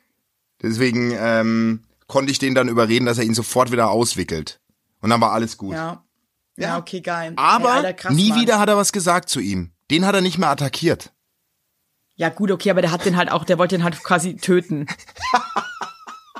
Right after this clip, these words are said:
Speaker 2: Da würde ich auch meine Fresse halten, ne? Also ganz ehrlich, Entschuldigung, aber das war halt einfach, sorry.
Speaker 1: Der, der Kopf war doch
Speaker 2: Ja,
Speaker 1: rausgelurrt.
Speaker 2: also ich, äh,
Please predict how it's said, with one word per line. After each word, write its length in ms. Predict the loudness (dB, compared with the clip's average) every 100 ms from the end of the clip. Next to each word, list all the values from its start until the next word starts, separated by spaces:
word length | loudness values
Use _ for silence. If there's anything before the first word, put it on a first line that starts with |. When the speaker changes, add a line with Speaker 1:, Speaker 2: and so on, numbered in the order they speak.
| -20 -18 -4 0
Speaker 2:
Da 0 | 2
würde 80 | 4
ich 100 | 4
auch 60 | 2
meine 160 | 0
Fresse 380 | 0 -4 -2 -2
halten, 280 | -2 -2 -6
ne? 100 | -6
Also 180 | -6 -2
ganz 180 | -2 0
ehrlich, 220 | -2 -2
Entschuldigung, 540 | 0 2 2 2 0 0
aber 160 | 0
das 220 | 0 -2 0
war 120 | 0
halt 80 | 0
einfach, 360 | -4 -2 -2 -2
sorry. 560 | -2 0 2 0 0 -4 -6 _ _ -20 -14 -12 -12 -6
Speaker 1:
Der, 180 | -2 -2 -4 -6 -2
der 120 | -2 0
Kopf 280 | 0 0
war 100 | 0
doch 100 | 0
Speaker 2:
Ja, 180 | 2 2
Speaker 1:
rausgelurrt. 640 | 2 0 -4 0 0 0 -4
Speaker 2:
also 40 |
ich, 60 |
äh, 100 | -6